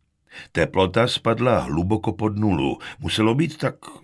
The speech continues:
minus patnáct stupňů. „Prosím,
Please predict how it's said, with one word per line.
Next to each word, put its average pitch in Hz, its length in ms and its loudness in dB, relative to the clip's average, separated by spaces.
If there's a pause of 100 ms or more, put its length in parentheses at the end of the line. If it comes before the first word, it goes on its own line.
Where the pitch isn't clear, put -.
(100)
minus 101 320 -6
patnáct 98 600 -6
stupňů. - 840 -12 (1040)
„Prosím, 62 1000 -6